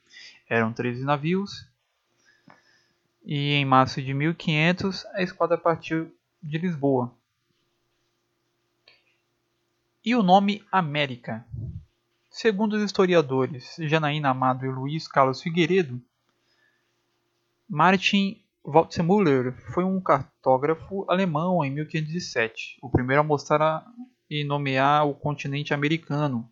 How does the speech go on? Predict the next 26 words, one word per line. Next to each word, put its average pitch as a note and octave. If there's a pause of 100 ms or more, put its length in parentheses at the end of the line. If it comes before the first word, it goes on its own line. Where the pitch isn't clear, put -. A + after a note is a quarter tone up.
(640)
Ele E3+
era D3+
fascinado C3+
pela C#3+
figura D3+
e G#3+
pelos G#3+
escritos E3
do E3
navegador C#3+
Américo D#3
Vespúcio, F#3+ (680)
piloto E3
da E3+
terceira D#3
viagem D#3+
de E3
Colombo F#3
à C3+
América. A#2 (720)
Quando G3
Waldseemüller F#3
se -
convenceu F3
de E3
que E3+